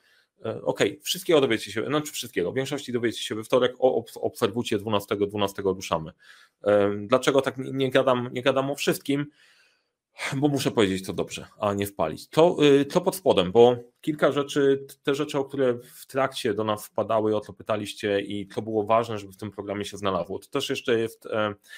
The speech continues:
jest jeszcze szansa dla was, żeby po-, po-, podsyłać do mnie, łatwo mnie znaleźć, co chcielibyście w tym programie znaleźć,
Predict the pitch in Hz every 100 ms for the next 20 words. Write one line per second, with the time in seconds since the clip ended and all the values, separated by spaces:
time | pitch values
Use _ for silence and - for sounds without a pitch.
0 | - - 123 131 127 - 117 120 120 117
1 | 104 113 120 110 113 101 127 120 110 113
2 | - 127 113 95 117 107 95 95 95 -
3 | 117 113 113 107 98 101 104 95 - -
4 | 123 120 - 110 104 - 107 - 101 107
5 | 104 110 98 101 95 131 -